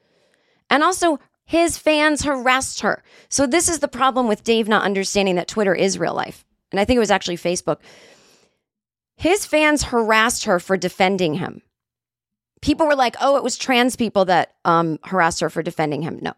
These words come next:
When, when you do stuff like Chappelle,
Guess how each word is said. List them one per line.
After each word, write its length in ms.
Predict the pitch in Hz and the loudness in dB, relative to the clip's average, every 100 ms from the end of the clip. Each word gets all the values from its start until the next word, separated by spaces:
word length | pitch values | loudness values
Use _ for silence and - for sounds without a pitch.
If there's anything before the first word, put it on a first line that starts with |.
| _ _ _ _ _ _ _ _ _ _ _ _ _ _ _ _ _ _ _ _ _ _ - | _ _ _ _ _ _ _ _ _ _ _ _ _ _ _ _ _ _ _ _ _ _ -10
When, 460 | 190 240 294 392 - _ _ _ _ _ _ _ _ _ _ _ _ _ _ _ _ _ _ _ _ _ _ | -2 0 2 0 -2 _ _ _ _ _ _ _ _ _ _ _ _ _ _ _ _ _ _ _ _ _ _
when 280 | 196 247 330 | 0 2 2
you 160 | 339 | 0
do 180 | 269 247 | 0 -2
stuff 340 | 233 - 190 - | -4 -2 -2 0
like 160 | 180 | -4
Chappelle, 480 | - 175 208 117 - | -2 -6 -4 -4 -6